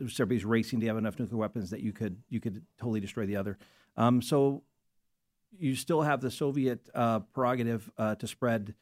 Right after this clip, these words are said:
Marxist-Leninism across the world. So they're still gonna try to expand. Um, they don't wanna bump into us directly. We don't wanna bump into them directly 'cause of the nuclear threat. Um, the United States, part of our plan is, you know, the whole Marshall Plan. We're gonna rebuild Western Europe. We're gonna make sure that it can help fight if,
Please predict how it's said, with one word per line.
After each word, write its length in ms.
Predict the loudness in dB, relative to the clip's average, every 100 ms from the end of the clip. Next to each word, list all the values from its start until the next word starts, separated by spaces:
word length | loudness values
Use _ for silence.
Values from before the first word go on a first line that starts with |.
| _ _
Marxist-Leninism 680 | 0 0 0 0 0 2 0
across 280 | -2 -4 -4
the 60 | -8
world. 160 | -8
So 100 | -2
they're 180 | 2 2
still 160 | 0 -2
gonna 120 | 0
try 120 | 0
to 60 | -2
expand. 540 | -4 -4 -2 0 -2 -6 _ _ _
Um, 280 | 0 2 2
they 100 | 2
don't 200 | 4 4
wanna 180 | 4 2
bump 320 | 2 2 2
into 180 | 0 -2
us 140 | -2 -2
directly. 440 | 0 0 0 0
We 140 | 2
don't 100 | 2
wanna 100 | 2
bump 220 | 0 -2 -2
into 120 | -4
them 160 | -2
directly 360 | 0 -2 -2 -6
'cause 160 | -6 -6
of 60 | -4
the 60 |
nuclear 380 | -2 -4 -4 -4
threat. 380 | -4 -2 -2 -4 _ _ _ -2
Um, 360 | 2 4 2
the 60 | 4
United 220 | 2 2
States, 360 | 2 2 2 -2
part 200 | 0 2
of 80 | 2
our 100 | 0
plan 340 | 0 0 2
is, 220 | 0 -2 0
you 80 |
know, 60 | 0
the 60 | 2
whole 100 | 2
Marshall 360 | 4 2 0
Plan. 340 | -4 -2 0 0
We're 80 | 0
gonna 140 | 0
rebuild 360 | 2 2 0 0
Western 340 | -2 -2 -2
Europe. 280 | 0 -2 -2
We're 60 | -4
gonna 120 | -2
make 160 | -2 -4
sure 180 | -2 0
that 120 | -2
it 120 | -4
can 120 | -4
help 260 | -2 -4 -4
fight 360 | -2 -2 -4 -4
if, 260 | -4 -4